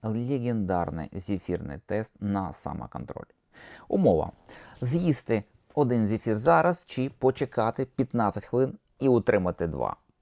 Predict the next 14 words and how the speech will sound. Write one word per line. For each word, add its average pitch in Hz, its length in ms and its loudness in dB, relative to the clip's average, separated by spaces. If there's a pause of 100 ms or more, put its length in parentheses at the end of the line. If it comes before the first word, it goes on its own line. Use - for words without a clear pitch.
(600)
З - 120 -14
шістсот 160 680 -2
дітей 160 560 -2
лише 127 380 -2
двісті 107 600 -4
змогли 113 640 -2
встояти. - 840 -6 (200)
Вони 110 340 -2
співали 147 460 -2
пісні, 110 540 -2 (120)
заплющували 110 920 0
очі, 113 420 4 (120)
відвертали 117 600 -2
стілець, 113 640 2